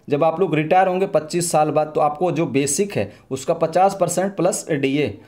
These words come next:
ये मिलेगा। यानी कि बेसिक जैसे मान लो आज आपका पचास हज़ार रुपया है, ठीक है, और आप लोगों को पच्चीस हज़ार उसका आधा हो गया, तो पच्चीस हज़ार प्लस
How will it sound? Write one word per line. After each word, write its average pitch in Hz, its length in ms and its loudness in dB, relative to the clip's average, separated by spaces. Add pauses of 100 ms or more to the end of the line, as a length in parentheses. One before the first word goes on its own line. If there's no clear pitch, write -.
(220)
ये 151 120 0
मिलेगा। 190 360 0 (180)
यानी 151 160 0
कि 175 120 0
बेसिक 165 380 -2
जैसे 165 240 0
मान 160 220 0
लो 170 80 0
आज 147 340 2
आपका 156 280 2
पचास 156 420 2
हज़ार 123 240 2
रुपया 117 280 -2
है, 98 180 -6 (340)
ठीक 165 180 -2
है, 143 160 -2 (200)
और 151 120 0
आप 147 240 0
लोगों 156 140 0
को 143 160 -2 (180)
पच्चीस 160 400 0
हज़ार 160 220 2
उसका 156 240 0
आधा 147 180 4
हो 120 140 2
गया, 104 140 -4
तो 131 140 -8
पच्चीस 165 480 0
हज़ार 170 260 2
प्लस 190 360 0